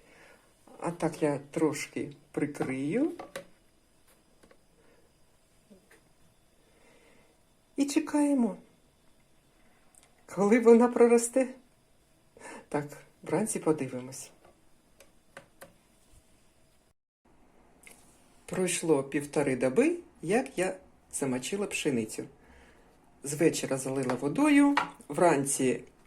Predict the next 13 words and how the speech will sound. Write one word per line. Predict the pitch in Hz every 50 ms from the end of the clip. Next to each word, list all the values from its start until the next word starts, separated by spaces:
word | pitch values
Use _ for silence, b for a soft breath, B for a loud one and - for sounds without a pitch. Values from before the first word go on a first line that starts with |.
| _ _ _ - -
е, | 139 139 135 131 127 123 120 131 139 - - -
подивилась, | - - 131 127 139 123 156 214 269 285 294 285 285 - - -
бу-, | - - 156 156 - -
було | 147 151 160 170 180 175
трошки | 170 - - 143 143 143 - - 127
зайво | - - 120 127 127 147 156
води, | 196 240 233 254 277 269 269 B B B B B B B B - -
я | - 160 180
її | 170 156 143 139 139 131
злила, | 123 120 123 123 135 131 135 143 151 190 247 302 302 - B B B B B B B B B B -
потім | - 196 175 170 170 151
взяла | 139 139 143 156 151 139 139
марлю, | 135 135 127 123 123 123 131 143 151 165 226 277 320